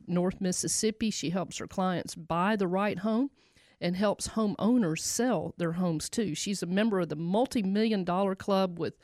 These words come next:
multiple designations. Pat Goldstein, what is our Talk Shop business tip for real estate pros today?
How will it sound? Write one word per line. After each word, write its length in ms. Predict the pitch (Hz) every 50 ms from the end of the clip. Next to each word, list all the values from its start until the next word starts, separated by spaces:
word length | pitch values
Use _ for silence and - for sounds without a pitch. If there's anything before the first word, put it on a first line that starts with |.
| - _ _ _ _ _ _ _ -
multiple 720 | - 185 180 190 202 226 254 294 294 - 262 190 180 175 165
designations. 880 | 156 175 170 170 165 - - - 175 175 175 175 - - - 165 160 -
Pat 480 | - - - 247 262 262 - - 175 165
Goldstein, 800 | 190 196 208 226 240 220 - - - - 156 135 135 147 170 190 - - - - _ _ _ -
what 320 | 190 190 240 220 - -
is 260 | - 196 185 180 - -
our 280 | - 175 175 180 170 165
Talk 380 | 165 - - 233 247 285 - -
Shop 340 | - - 240 220 - -
business 400 | 190 202 208 202 - 202 180 -
tip 300 | - - 214 185 - -
for 100 | - 180
real 200 | 165 170 175 156
estate 320 | 165 - - 165 147 - -
pros 360 | - 160 151 143 147 151 -
today? 320 | - - - 151 - -